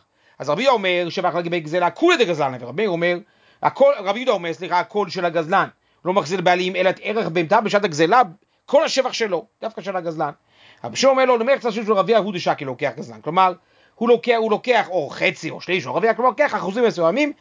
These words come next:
מהשבח של הגבי הגזלה. את השאר מחזיר לבעלים. מה שאומר, רואים אותו כאילו היא שומה אצלה ב-, אצלו בכסף, כוונתו, מעריכים אותה כמו שהייתה שווה בשעת הגזלה,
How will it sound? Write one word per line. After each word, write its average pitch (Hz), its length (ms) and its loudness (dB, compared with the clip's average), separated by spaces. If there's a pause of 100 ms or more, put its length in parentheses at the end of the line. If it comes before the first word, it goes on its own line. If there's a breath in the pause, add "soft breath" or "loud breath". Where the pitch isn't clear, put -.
(300 soft breath)
מהשבח 185 320 2
של 185 160 -2
הגבי 170 200 0
הגזלה. 147 360 0
את 147 80 -12
השאר 262 420 2
מחזיר 185 320 -4
לבעלים. 147 440 0 (440 soft breath)
מה 180 100 2
שאומר, 202 160 2
רואים 170 280 0
אותו 190 260 0
כאילו 196 420 -4
היא 139 220 -8
שומה 180 420 0
אצלה 185 300 -2
ב-, 202 80 -2
אצלו 202 320 -4
בכסף, 226 460 -6
כוונתו, 202 460 2 (340 soft breath)
מעריכים 175 420 0
אותה 262 220 4
כמו 214 260 -2
שהייתה 190 200 -2
שווה 185 260 0
בשעת 165 220 -4
הגזלה, 135 460 -6